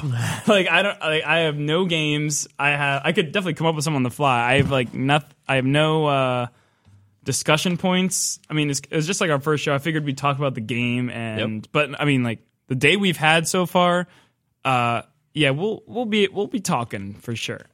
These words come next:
Speaker 1: Um, I think the, f-, but no, before going into that, it is, you know, our last first show with the, with the two gentlemen to my right on the T V.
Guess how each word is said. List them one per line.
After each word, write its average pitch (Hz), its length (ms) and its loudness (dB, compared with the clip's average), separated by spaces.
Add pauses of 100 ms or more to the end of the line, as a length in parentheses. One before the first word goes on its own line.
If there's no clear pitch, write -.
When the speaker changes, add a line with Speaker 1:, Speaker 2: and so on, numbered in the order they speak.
Speaker 1:
Um, 135 420 0 (140)
I 160 60 -2
think 247 200 -2
the, 214 80 -4
f-, - 180 -18 (180)
but 165 300 -2 (340)
no, 160 100 0
before 175 300 -2
going 165 240 2
into 147 220 0
that, 117 240 -2
it 131 140 0
is, 147 340 0 (720)
you 110 40 -8
know, 110 80 -2
our 95 120 -6
last 117 320 0
first 151 220 -2
show 123 560 0 (380)
with 120 220 -6
the, 113 580 -4
with 117 140 -14
the - 120 -20
two 135 340 -2 (380)
gentlemen 135 380 0
to - 120 -6
my 131 180 -2
right 135 440 0 (400)
on 135 140 -4
the 127 60 -4
T 127 220 -6
V. 120 340 -4